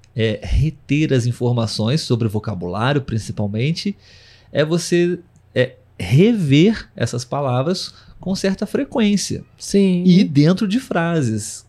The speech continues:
Speaker 1: que é o mais interessante. Você aprende não só essa palavra, você aprende outras palavras também. A gente sempre dá essa dica aqui, tá bom? Existe, é, vários aplicativos, você pode fazer isso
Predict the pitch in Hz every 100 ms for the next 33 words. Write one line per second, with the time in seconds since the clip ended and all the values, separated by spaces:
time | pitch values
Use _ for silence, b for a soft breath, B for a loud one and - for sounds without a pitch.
0 | _ 117 120 110 101 110 117 143 156 180
1 | 247 170 131 123 117 131 135 131 143 143
2 | 147 214 247 233 233 - 320 302 147 117
3 | 113 - 117 127 131 120 131 170 - 190
4 | 190 202 - 320 339 147 110 _ B B
5 | B 104 127 - 160 196 180 202 226 190
6 | 202 269 - 127 113 107 180 339 - -
7 | B B B 120 110 139 - 139 127 117
8 | 104 - 104 107 107 107 104 101 110 127
9 | 113 107 104 - - - 156 160 151 123
10 | 117 - - 113 - 110 110 117 - 107